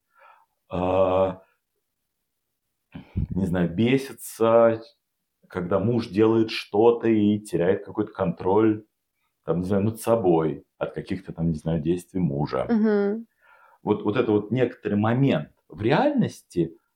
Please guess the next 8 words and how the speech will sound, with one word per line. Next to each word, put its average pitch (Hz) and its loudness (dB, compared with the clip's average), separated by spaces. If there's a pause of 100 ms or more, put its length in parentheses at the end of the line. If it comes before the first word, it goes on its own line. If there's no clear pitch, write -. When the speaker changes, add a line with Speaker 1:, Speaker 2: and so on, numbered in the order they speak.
(180)
Speaker 1:
в - -20
котором 107 4
я 104 2
как - -8
клиент 101 -2
понимаю, 92 0
что 90 0
я 90 0